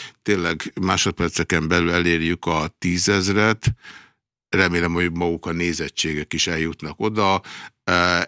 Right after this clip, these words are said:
ezek a beszélgetések, amik így vannak, ezek egy ilyen két-két és fél ezeres nézettséget mutatnak a Facebookkal együtt, ö, amely egyébként nem csak az András, hanem szerintem is teljesen kiszámíthatatlan, hiszen például szerettem volna a Bakásféle beszélgetést népszerűsíteni,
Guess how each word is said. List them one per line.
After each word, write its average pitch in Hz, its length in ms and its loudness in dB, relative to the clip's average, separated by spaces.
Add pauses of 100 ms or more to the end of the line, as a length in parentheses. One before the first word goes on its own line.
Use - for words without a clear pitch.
ezek 87 320 0
a 92 40 -4
beszélgetések, 80 880 -4
amik 76 240 -8
így 82 180 -4
vannak, 78 320 -6
ezek 76 280 -8
egy 71 180 -10
ilyen 71 140 -6
két-két 85 560 -4
és - 180 0
fél 80 240 0
ezeres 76 420 -2
nézettséget 76 680 -2
mutatnak 76 400 -8
a 67 60 -8
Facebookkal - 640 -6
együtt, 90 440 0 (500)
ö, 82 260 0
amely 82 240 -2
egyébként 80 600 -2
nem 80 160 0
csak - 140 -2
az 78 100 2
András, 78 520 0
hanem 76 220 -8
szerintem 80 400 -4
is 76 100 -4
teljesen 80 360 0
kiszámíthatatlan, 80 920 -2
hiszen 78 340 -4
például 82 380 0
szerettem 78 540 -4
volna 76 320 -4
a 73 60 -6
Bakásféle 78 540 -4
beszélgetést 73 720 -4
népszerűsíteni, 76 880 -4